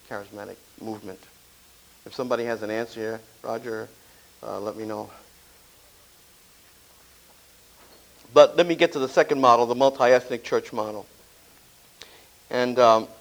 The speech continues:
<clears throat> uh, we'll try to talk about strategy with any time permitting. But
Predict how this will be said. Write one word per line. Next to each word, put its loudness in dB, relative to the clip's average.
<clears throat> -14
uh, 4
we'll 0
try 6
to -4
talk 0
about 2
strategy -4
with -14
any -8
time -6
permitting. -6
But -12